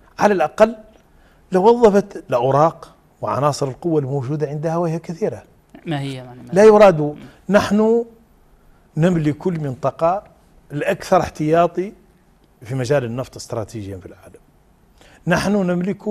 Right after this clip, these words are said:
Speaker 1: أهم دولة في الشرق الأوسط من حيث تعداد السكان والقوة العسكرية والأهمية الاستراتيجية، لكنك لا تجد أحدا من هؤلاء يعبر عما يناسب.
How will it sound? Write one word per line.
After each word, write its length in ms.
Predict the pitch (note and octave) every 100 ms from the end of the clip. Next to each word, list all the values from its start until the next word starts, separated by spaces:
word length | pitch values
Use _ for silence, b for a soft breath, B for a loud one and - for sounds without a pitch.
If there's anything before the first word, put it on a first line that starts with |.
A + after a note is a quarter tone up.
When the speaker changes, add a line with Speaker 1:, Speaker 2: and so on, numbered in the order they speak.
| A3 A#3 - -
Speaker 1:
أهم 360 | D#3 F3 F#3 F3+
دولة 340 | D3 F#3 F3+
في 140 | -
الشرق 420 | C#3 A#2+ - C#3+ C3+
الأوسط 500 | B2+ E3+ - F3 F3+ _ b b b b
من 100 | C3
حيث 240 | G#2+ D#3+ C3+
تعداد 320 | C3 C#3 C3
السكان 600 | A#2 - - D3 D#3+ G3+ - _
والقوة 360 | C#3 A#2+ D3+ D#3
العسكرية 680 | C3 B2+ - C3+ C3+ D#3+ E3
والأهمية 480 | D3+ B2+ C#3 B2+
الاستراتيجية، 720 | A2 G#2 G#2+ G#2 - F#2+ - _ _ _ _ F3+ - b b b
لكنك 380 | C3+ D#3 D3 -
لا 180 | D3 G#3
تجد 360 | G#3 F3+ F3
أحدا 360 | G3+ G3 - F3+
من 200 | E3 D3+
هؤلاء 400 | B2+ A#2 A2 C3 - _ _ _ _ _ _ _ _ _ _ _ b b b b b b b b b b _ D3
يعبر 760 | C3 D3 F3 D3+ E3 E3+ F3+ - - _ -
عما 280 | C3+ C3 B2+
يناسب. 420 | A#2 G#2 -